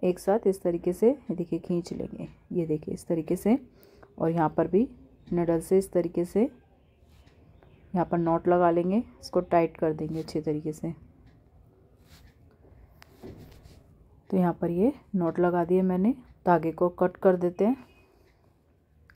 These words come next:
ये देखिए इस तरीके से हमने किया। अब हमने ये देखिए यहाँ पर नीचे की साइड हमने इसमें सिलाई लगाई है, यहाँ से लेके यहाँ तक,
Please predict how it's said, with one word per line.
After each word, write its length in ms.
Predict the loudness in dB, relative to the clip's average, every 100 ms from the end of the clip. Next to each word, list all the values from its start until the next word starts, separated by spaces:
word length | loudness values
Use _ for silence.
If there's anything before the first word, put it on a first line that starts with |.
| _ _ _ _ _ _ _ -8
ये 80 |
देखिए 220 | -8 -8 -8
इस 100 | -2
तरीके 280 | -2 -2
से 120 | 0 0
हमने 240 | 2 -2
किया। 260 | 4 4 4 -2 _ _ _ _ _ _
अब 100 | 0
हमने 280 | 4 4 4 2 0
ये 80 | 0
देखिए 260 | 0 4 4
यहाँ 200 | 4 4
पर 120 | 2 2
नीचे 300 | 0 0 0
की 100 | 4
साइड 240 | 4 4
हमने 160 | 2 0
इसमें 280 | 0 0
सिलाई 340 | 2 4 6 6
लगाई 360 | 4 4 4
है, 180 | 4 2 -4 _ _ -2
यहाँ 140 | 0
से 120 | 2 2
लेके 220 | 2 2
यहाँ 220 | 2 2
तक, 180 | 2